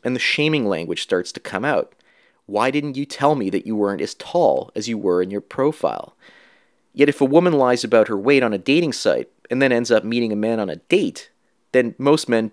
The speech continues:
pretty much won't be upset because it's expected that women always lower their description of their body weight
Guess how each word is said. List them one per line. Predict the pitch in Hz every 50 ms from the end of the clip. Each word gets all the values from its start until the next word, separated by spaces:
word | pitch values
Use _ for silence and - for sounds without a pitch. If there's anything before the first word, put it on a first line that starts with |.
| _ -
pretty | - 120 113 117
much | 107 104 92 98 - -
won't | 101 92 92 -
be | - 101
upset | 101 - - - - 165 165 117 - - - _
because | - 104 - - -
it's | 107 -
expected | 113 - - - - - 185 180 180 - - 95 - - _ -
that | 123
women | 113 117 117 117 110 104
always | 98 98 98 104 101 104
lower | 104 113 117 117 113 110
their | 98 101 98 95 90 - _ _ _ -
description | 113 104 - - - - 117 - - - 110
of | 98 -
their | 98 95
body | - - 127 147 160 139 101
weight | 92 69 65 - -